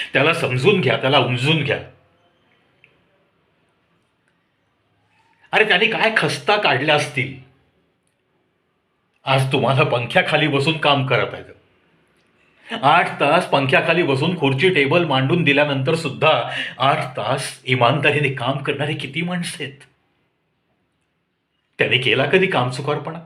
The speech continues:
त्याने केला? अरे, एक शिफ्ट बदलली तरीही दुसरी शिफ्टचं काम लागलं तरी हसत मुखाने तो खडा पहारा देत उभा राहिला. कोणासाठी?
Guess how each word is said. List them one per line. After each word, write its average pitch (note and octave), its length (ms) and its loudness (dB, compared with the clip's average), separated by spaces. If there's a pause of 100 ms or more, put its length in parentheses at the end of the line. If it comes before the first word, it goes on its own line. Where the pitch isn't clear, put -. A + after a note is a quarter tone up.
(1160)
त्याने C3+ 180 0
केला? C3+ 420 0 (680)
अरे, D#3 160 2
एक E3+ 320 0
शिफ्ट - 380 2
बदलली C3+ 580 2 (1800)
तरीही C#3+ 360 2
दुसरी C3 320 2
शिफ्टचं D3 380 0
काम C3 240 2
लागलं C3+ 320 2
तरी C#3 140 4
हसत C3 360 0
मुखाने C#3 340 0
तो - 420 -2 (280)
खडा A#2+ 260 2
पहारा A#2+ 460 0
देत C#3 200 0
उभा A#2 220 0
राहिला. F#2+ 280 -2 (920)
कोणासाठी? D3 580 -4